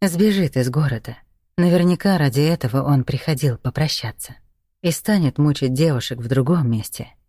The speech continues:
избегая справедливого наказания годами. Я не могла этого допустить.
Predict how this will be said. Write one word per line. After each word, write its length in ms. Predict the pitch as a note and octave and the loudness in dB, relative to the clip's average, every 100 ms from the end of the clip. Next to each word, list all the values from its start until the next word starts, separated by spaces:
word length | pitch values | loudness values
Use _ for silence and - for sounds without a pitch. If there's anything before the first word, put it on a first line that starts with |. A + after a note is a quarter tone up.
| _ | _
избегая 640 | F#3+ D#3 F3 E3 F#3+ D3+ | -2 2 2 4 2 2
справедливого 800 | - C3 C3+ C3+ C#3 C3+ A#2+ A#2 | 0 0 2 2 2 2 2 0
наказания 640 | B2 - A#2 A#2+ A2 A#2 | 0 0 0 0 -2 -2
годами. 520 | A#2+ C3+ A#2 G#2+ G#2 _ _ _ - | -2 -2 -2 -6 -10 _ _ _ -2
Я 280 | D3 D3 C#3+ | 2 4 4
не 100 | D3 | 4
могла 360 | D3+ C#3+ F3 | 2 2 2
этого 320 | C#3+ - A#2 | 0 -2 -4
допустить. 640 | A#2 B2 C#3+ - - - | -4 -6 -8 -8 -12 -18